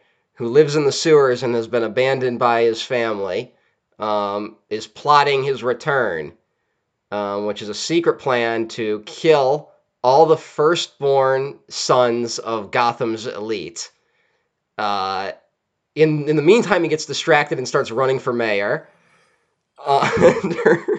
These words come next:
<laughs> under orders of, under the, with the support of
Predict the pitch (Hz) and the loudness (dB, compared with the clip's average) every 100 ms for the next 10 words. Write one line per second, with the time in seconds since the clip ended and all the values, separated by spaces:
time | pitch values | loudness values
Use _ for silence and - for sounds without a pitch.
0 | - _ - 127 - _ _ _ _ - | -6 _ -14 -14 -16 _ _ _ _ 0
1 | - - 359 - - 466 370 165 185 180 | 0 0 -10 -10 -10 -8 -2 4 4 4
2 | 175 175 180 180 170 165 - 151 147 151 | 4 6 6 6 4 2 2 4 6 4
3 | 131 110 - 170 160 147 147 - - 170 | 0 -8 0 2 2 -2 -8 -10 -6 -6
4 | 160 - 127 165 165 147 139 127 | -6 -8 -2 4 4 6 2 0